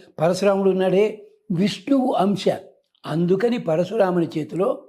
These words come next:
అతడు మళ్ళీ తన ప్రాణాన్ని వదిలిపెట్టి స్వర్గానికే చేరుకున్నాడు, వైకుంఠానికే వెళ్ళాడు. ఇది పరశురాముడి కథలో ఉన్న అంతరార్థము. అంటే పోయిన సొమ్ము తిరిగి వచ్చుట అంటే అర్థం ఇదనమాట. ఎక్కడో వైకుంఠంలో ఉండాల్సిన వాడు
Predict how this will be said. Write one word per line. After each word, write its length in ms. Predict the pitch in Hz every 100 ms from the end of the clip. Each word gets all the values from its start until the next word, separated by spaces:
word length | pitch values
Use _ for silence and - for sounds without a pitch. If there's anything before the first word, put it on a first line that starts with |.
| _ _ _ 147
అతడు 500 | 139 165 135 127 135 _ _
మళ్ళీ 300 | - 123 147 214 - - _
తన 160 | 160 135
ప్రాణాన్ని 480 | 156 151 151 151 147
వదిలిపెట్టి 400 | 139 147 143 269 - _ _ _
స్వర్గానికే 640 | - 170 131 165 156 151 147
చేరుకున్నాడు, 600 | 143 135 - 156 170 220 - - -
వైకుంఠానికే 680 | 139 151 160 147 147 135 143
వెళ్ళాడు. 420 | 135 151 160 208 - - _ _
ఇది 180 | 175 175
పరశురాముడి 680 | 180 147 165 185 175 165 151
కథలో 340 | 143 139 147
ఉన్న 180 | 175 233 - _ _
అంతరార్థము. 680 | 139 135 135 135 120 139 208 - - _ -
అంటే 160 | 170
పోయిన 580 | 110 - 190 208 233 233 220
సొమ్ము 380 | - 196 220 247
తిరిగి 340 | 220 202 208
వచ్చుట 360 | 185 180 170 185 - - _ -
అంటే 340 | 147 143 175
అర్థం 260 | - 143 165
ఇదనమాట. 440 | 147 151 147 156 123 - _ _ _ 160
ఎక్కడో 380 | 139 - 180
వైకుంఠంలో 580 | 180 156 156 185 170 180 180
ఉండాల్సిన 340 | 175 175 175
వాడు 160 | 208